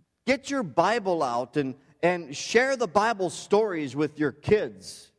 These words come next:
in the evening or in the morning, whatever the schedule, but do it.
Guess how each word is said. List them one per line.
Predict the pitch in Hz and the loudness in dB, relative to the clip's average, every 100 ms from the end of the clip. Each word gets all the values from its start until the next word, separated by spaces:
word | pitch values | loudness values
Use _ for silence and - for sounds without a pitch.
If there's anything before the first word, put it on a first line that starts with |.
| - | 0
in | 170 151 | 0 2
the | - | -2
evening | 170 196 151 123 117 | -2 -4 -4 -4 -2
or | 139 | -2
in | 208 | 0
the | 196 | -2
morning, | 175 196 196 151 | 0 0 0 -2
whatever | 135 165 220 208 | 0 0 0 -2
the | 175 | -4
schedule, | - 208 196 165 151 269 - | -2 -2 0 -2 -4 -8 0
but | 214 233 147 113 | 2 2 -4 -2
do | 240 339 302 | 2 4 2
it. | 147 104 - - | -2 -6 -20 -20